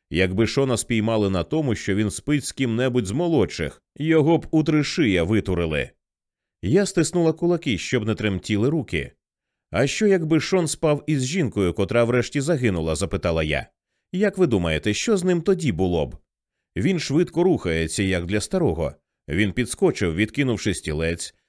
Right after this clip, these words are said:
Здавалося, менш ніж за секунду його рука обхопила моє горло. "Притримай язика, ти брудна сучко", — прошепотів він, дихаючи на мене кислим димом. Я міцно, жорстко штурхнула його в груди,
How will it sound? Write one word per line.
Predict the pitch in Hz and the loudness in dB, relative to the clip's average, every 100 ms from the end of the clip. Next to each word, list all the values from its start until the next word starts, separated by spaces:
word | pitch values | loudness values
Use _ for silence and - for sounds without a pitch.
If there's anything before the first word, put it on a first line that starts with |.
| _ | _
Здавалося, | 95 113 123 139 127 123 | -4 0 0 0 0 0
менш | 127 127 - | -2 -4 -2
ніж | 135 127 - | -2 -2 -4
за | 120 123 | -4 -2
секунду | - 160 180 101 73 | -4 -4 -2 -2 -2
його | 82 82 98 | -2 0 0
рука | 98 123 135 | -2 -2 -2
обхопила | 120 - 95 110 107 | -2 -4 -2 -2 -2
моє | 98 95 92 | -2 -2 -4
горло. | 90 135 85 71 - _ _ _ _ - | -2 -2 -2 -6 -8 _ _ _ _ -4
"Притримай | 95 110 107 113 107 110 | 0 2 2 2 4 2
язика, | 117 110 127 139 98 | 2 0 0 0 0
ти | 120 | -2
брудна | 90 107 101 117 110 | 0 0 0 0 -2
сучко", — | - 120 - - 69 - _ _ _ | -2 -4 -4 -6 -6 -8 _ _ _
прошепотів | - 139 110 101 92 82 | -6 -2 -2 -2 -2 -2
він, | 107 147 | 0 -2
дихаючи | 92 98 95 90 87 104 | -2 -4 -2 -4 -4 -4
на | 95 | -4
мене | 80 110 131 | -4 -4 -6
кислим | 110 95 92 98 92 | -6 -6 -4 -4 -4
димом. | 87 92 73 67 - _ _ _ _ _ | -2 -2 -2 -6 -12 _ _ _ _ _
Я | 101 160 | 0 0
міцно, | 170 208 - 170 175 - | 0 -2 -2 -2 -2 -2
жорстко | 107 95 139 127 - 123 | -4 0 0 -2 -6 -6
штурхнула | - 113 - 110 107 | -2 -4 -2 -2 0
його | 101 117 | 0 0
в | 123 | -2
груди, | 180 139 78 71 | -2 -2 -2 -4